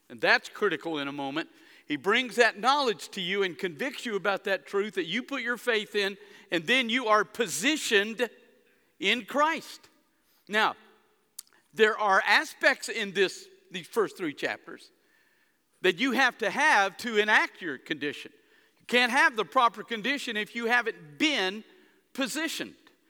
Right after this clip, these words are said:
For example, he prays two things. If you'll remember when we walked through those early on, he prays, and one of the things he prays for,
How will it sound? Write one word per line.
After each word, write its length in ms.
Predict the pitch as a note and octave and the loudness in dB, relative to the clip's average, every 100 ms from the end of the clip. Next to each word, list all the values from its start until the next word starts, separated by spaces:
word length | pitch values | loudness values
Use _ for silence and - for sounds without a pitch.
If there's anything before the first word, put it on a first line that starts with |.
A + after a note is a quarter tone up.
| _ _ _ _ - | _ _ _ _ -8
For 120 | E3+ | -4
example, 440 | D3+ A3+ A#3 G3+ | 2 2 2 -2
he 260 | F3+ A#3 A3+ | -2 -2 -4
prays 440 | - A3 G#3+ G3 | 0 2 2 0
two 220 | - G#3 | -8 -8
things. 540 | F3+ C4 A#3+ C#3+ G#2+ - | -2 2 2 0 -10 -14
If 60 | C#3 | -6
you'll 120 | E3 | -4
remember 380 | D#3+ F3 G#3 F3 | -2 -4 -4 -4
when 120 | D#3+ | -4
we 100 | D#3+ | -4
walked 380 | D#3+ F#3+ F#3 - | -2 -2 -2 -8
through 160 | G3 | -4
those 240 | F#3 F3 - - - - - | -2 -2 -6 -18 -20 -12 2
early 260 | G#3 G#3 | 4 4
on, 240 | G#3 B3 G#3 | 4 2 0
he 140 | G3+ | -4
prays, 460 | - G#3+ G3+ G#3 G3 | -2 2 2 2 -2
and 200 | F3 F#3 | -6 -2
one 140 | B3+ | -2
of 40 | B3 | -2
the 80 | |
things 280 | A3+ A#3+ F#3 | -4 -6 -4
he 100 | G3+ | -6
prays 320 | E3 C4+ D#4 | 0 0 -2
for, 360 | - F3+ E3 | -8 -4 -4